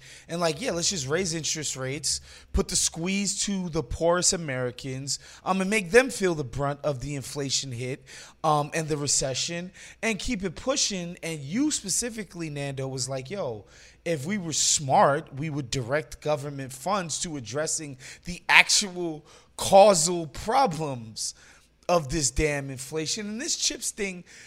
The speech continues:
seems to be doing that, even if it's doing it in a way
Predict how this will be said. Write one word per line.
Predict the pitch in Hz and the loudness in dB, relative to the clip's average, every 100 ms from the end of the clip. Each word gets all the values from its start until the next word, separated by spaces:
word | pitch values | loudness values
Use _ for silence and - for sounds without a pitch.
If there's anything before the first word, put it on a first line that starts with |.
| - | -4
seems | - - 277 294 - | -2 2 0 0 -4
to | 196 | -2
be | 214 | 0
doing | 156 185 226 196 | 0 0 0 0
that, | 160 160 - | 2 2 2
even | 247 269 262 247 | -2 -2 -2 -4
if | 226 | -2
it's | 208 151 | -4 -4
doing | 127 190 190 180 | 0 0 0 -2
it | 175 | -4
in | 170 | -2
a | 165 | -2
way | 143 151 143 | 2 2 2